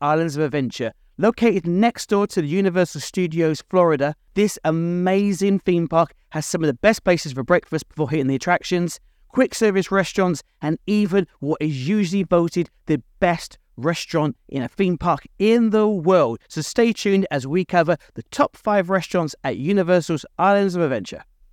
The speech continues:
So before we start getting into the top five, I'm gonna share with you some amazing tips that are hopefully gonna save you some time and also a little bit of money as well. Now, my first tip is at the quick service restaurants. So these are the ones where you go up and order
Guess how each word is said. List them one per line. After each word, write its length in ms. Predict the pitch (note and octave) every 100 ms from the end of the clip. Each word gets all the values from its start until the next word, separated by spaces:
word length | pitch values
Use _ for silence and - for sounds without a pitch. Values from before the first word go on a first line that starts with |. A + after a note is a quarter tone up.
| _ _ _
So 140 | - F3
before 480 | G3+ _ E4 D4+
we 120 | A#3+ A3
start 360 | - G#3 G#3
getting 320 | G#3 F3+ E3+ -
into 320 | F#3 F3+ C#3+
the 80 | C#3+
top 300 | - F3+ -
five, 320 | - D3 C#3
I'm 80 | F#3
gonna 140 | F#3
share 280 | - G#3+ G3+
with 160 | F#3+
you 200 | E3 F#3+
some 220 | F3 E3 C#3+
amazing 640 | D3 D#3 F3+ F3+ D#3 D#3
tips 340 | - D3+ - - _ _
that 140 | A#3+ -
are 100 | G#3
hopefully 300 | C4+ G#3+ G#3+
gonna 200 | G3+ F#3+
save 280 | G3 F3
you 60 | C#3+
some 220 | B2+ C3
time 340 | - F#3 F3+ E3+ _
and 160 | - F3
also 240 | F3 D#3+
a 40 | D#3
little 180 | D#3+ B2+
bit 140 | D#3+
of 100 | C3
money 240 | C#3 C3
as 100 | B2+ -
well. 220 | B2+ G#2 _ _ _ -
Now, 120 | -
my 120 | A3 - -
first 280 | C#4+ B3+ -
tip 180 | A#3 -
is 180 | F3+ E3+ -
at 160 | E3 D#3
the 120 | C#3
quick 340 | - G#3 -
service 480 | - F#3 F3 D#3+ D3+
restaurants. 520 | C#3 D3+ - C#3 G#2
So 80 | C#3+
these 340 | C3+ G#3+ G3+
are 60 | F3+
the 100 | E3+
ones 460 | D#3 F3 F3 F3 -
where 100 | C3+
you 140 | B2+ C3+
go 120 | G#3+
up 140 | F#3+
and 100 | D3+ D3
order 460 | F3 F3 E3 E3